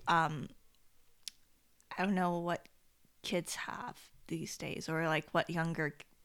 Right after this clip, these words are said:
generation has, but, uh, pressure to buy something because everyone else has it, like,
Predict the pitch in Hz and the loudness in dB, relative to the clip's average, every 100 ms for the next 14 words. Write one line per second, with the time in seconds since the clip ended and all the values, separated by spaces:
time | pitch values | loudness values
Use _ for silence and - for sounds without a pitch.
0 | - - 170 160 156 - 160 190 120 85 | -10 -2 0 2 0 0 -2 -2 -2 -2
1 | - - - - 151 - - - - - | -4 0 2 4 2 0 -10 -10 -10 -14
2 | - - - - - - - 214 208 208 | -16 -20 -20 -20 -20 -2 12 12 12 12
3 | 196 180 - 180 180 196 - 165 165 - | 10 6 12 12 12 12 6 2 0 -2
4 | 165 165 - - 175 165 165 165 156 147 | 0 -2 -4 -4 0 0 0 0 2 4
5 | 135 - 170 208 240 240 - 180 180 | 4 8 10 10 10 8 8 4 2